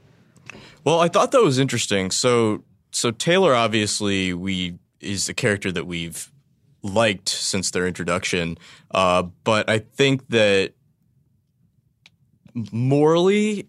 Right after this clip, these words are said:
they've been, you know, quite ambiguous. It's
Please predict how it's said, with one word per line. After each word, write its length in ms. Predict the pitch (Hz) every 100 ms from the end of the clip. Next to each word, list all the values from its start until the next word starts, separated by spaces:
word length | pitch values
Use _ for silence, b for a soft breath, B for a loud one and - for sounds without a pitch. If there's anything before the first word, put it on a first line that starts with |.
| _
they've 280 | 123 139 123
been, 500 | 131 127 120 117 107
you 100 | 147
know, 120 | 110
quite 300 | 107 - 110
ambiguous. 640 | 104 90 95 101 98 101 -
It's 300 | 87 -